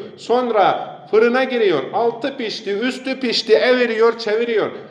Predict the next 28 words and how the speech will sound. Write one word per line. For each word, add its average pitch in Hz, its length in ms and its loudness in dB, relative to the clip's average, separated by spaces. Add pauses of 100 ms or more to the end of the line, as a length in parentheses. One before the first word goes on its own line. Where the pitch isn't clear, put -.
(140)
Ondan 202 400 -2
sonra 214 340 0
bakkala 208 440 2
geliyor. 208 400 2
Sen 226 320 -2
gidiyorsun 220 580 0
bakkaldan 220 720 2
poşetle 220 500 0
eline 220 340 4
alıp 220 460 2
ekmeği 214 420 0
sofrana 214 520 0
getiriyorsun. 196 640 0 (400)
Ve 180 380 2
mübarek 214 680 2 (280)
bir 196 400 -6
buğday 233 400 -2
senin 233 340 -2
önüne 233 360 0
ekmek 226 480 0
olup 214 320 2
gelinceye 214 680 2
kadar 220 500 0
kaç 254 280 -2
tane 214 260 -2
evireni, 208 600 2
çevireni 233 540 2
var? 160 160 4